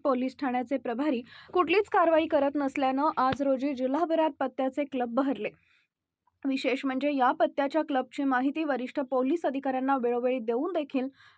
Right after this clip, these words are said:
कारवाई होत नसल्यानं स्थानिक गुन्हे शाखासह संबंधित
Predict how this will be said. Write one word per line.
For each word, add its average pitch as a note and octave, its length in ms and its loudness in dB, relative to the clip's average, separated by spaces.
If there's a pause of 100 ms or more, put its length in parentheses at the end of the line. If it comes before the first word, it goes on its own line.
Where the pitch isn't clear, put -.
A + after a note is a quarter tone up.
कारवाई D#4 440 4
होत F4+ 220 0
नसल्यानं D#4 460 0
स्थानिक D4 400 -4
गुन्हे C4 260 -2
शाखासह D#4+ 480 -2
संबंधित C#4 440 -2